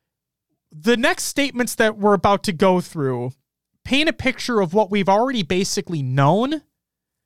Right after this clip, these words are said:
through the grape-, like, down the grapevine, right? But these statements from those that do not work at three four three any longer really paint the picture of what the systemic problem is, or was, for that matter. Hopefully things change in the future.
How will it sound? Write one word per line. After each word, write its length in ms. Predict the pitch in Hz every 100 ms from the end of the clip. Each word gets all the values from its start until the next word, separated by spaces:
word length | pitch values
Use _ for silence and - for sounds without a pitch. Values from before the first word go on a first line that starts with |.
| _ -
through 200 | 254 208
the 80 |
grape-, 340 | 160 190 208 -
like, 220 | 175 175
down 260 | 139 214 202
the 60 | 151
grapevine, 640 | 170 185 175 143 123 117
right? 280 | 135 147 147 _ _ _ _ _ _
But 180 | 160 190
these 220 | 269 285
statements 440 | - 254 233 220 -
from 200 | 208 190
those 240 | 196 190
that 180 | 180 156
do 120 | 202
not 200 | 196 170
work 220 | 190 196
at 100 | 180 156
three 180 | - 196
four 160 | 185 170
three 220 | 180 170
any 160 | 160
longer 480 | 160 175 175 156 151
really 320 | 135 220 233
paint 240 | - 220 196
the 80 | -
picture 380 | 190 - 180
of 100 | 160
what 220 | 160 165 156
the 80 |
systemic 800 | 139 - - 175 - 214 202 -
problem 500 | - 175 170 160 147 -
is, 400 | 214 - - - _ _ _ _ _ 208
or 220 | 247 240
was, 720 | 185 196 196 117 - - - _ _ _ _
for 140 | 185
that 200 | 180 156
matter. 360 | 151 131 113 - _ _ _
Hopefully 400 | - 220 226 220
things 300 | - 196 185
change 300 | - 175 156
in 80 | 156
the 60 | 135
future. 400 | - - -